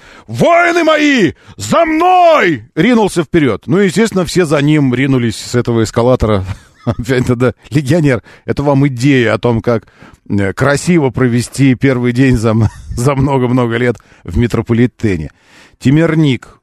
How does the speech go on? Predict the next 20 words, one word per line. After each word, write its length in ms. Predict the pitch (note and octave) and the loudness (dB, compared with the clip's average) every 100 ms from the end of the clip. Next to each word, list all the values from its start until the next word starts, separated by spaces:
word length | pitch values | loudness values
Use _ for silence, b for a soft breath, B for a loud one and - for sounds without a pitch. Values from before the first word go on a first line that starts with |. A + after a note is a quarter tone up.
| - | -8
рынок 340 | F#2+ G#2 F2+ | -4 -4 -4
называется. 380 | F2 F2 D#2 - | -6 -6 -8 -4
Очень 280 | F#3 C4+ C4 | -4 0 0
даже 240 | C#4 B3+ | 0 0
может 320 | C4 G#3+ A3 | -2 0 -2
быть. 260 | D#3+ B2 G2+ | 0 -2 0
Это 160 | C#3 | 0
его 140 | F#3 F#3 | 0 0
все 140 | F#3 | 0
равно 180 | F#3+ F#3+ | 0 2
не 120 | E3+ | 0
спасло. 520 | C#3 E3 - C3 F#2 - _ | 0 -2 -4 -4 -6 -10 _
Даже 280 | B2 C#3 B2 | -2 0 0
вот 180 | B2 A2+ | 0 -2
ударение 420 | B2+ D3 D#3 C3+ | 0 2 2 2
на 100 | B2+ | 0
последний 420 | B2+ C3 C#3 C3+ | -2 -2 0 0
слог 260 | C#3 A3 - | 0 0 0
вообще 300 | B2+ - F3 | -2 0 -2
никак 300 | C3 D3 | 0 -2